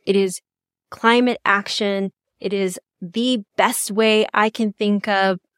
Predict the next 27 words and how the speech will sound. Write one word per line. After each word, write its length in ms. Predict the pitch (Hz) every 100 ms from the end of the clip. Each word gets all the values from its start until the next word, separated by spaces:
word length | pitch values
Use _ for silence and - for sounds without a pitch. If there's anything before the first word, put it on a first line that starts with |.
| _
for 260 | - 208 -
us 520 | 190 202 214 - - - _ _ _ -
to 100 | 185
be, 400 | 214 208 208 202
to 200 | - 196
empower 540 | 185 - 247 247 240
ourselves, 920 | 220 220 - 208 202 196 190 196 - _ _ _ _ _ -
to 80 | 190
be 120 | 180
part 320 | - 233 233
of 80 | 220
the 100 | 220
solution, 920 | - 208 190 202 - 202 190 185 185 _ _ _
to 160 | - 202
watch 520 | 185 202 226 - -
what's 200 | 226 -
happening, 800 | - 214 208 214 196 190 190 196 _ _
to 100 | -
see 240 | 202 - 254
what's 260 | 220 220
at 240 | 151 139 -
stake. 680 | - - 233 302 - - _ _ _ _ -
When 200 | 202 196
we 160 | 196
watch 400 | 190 214 233 -
what's 160 | 202 -
happening, 760 | - 214 - 208 202 202 196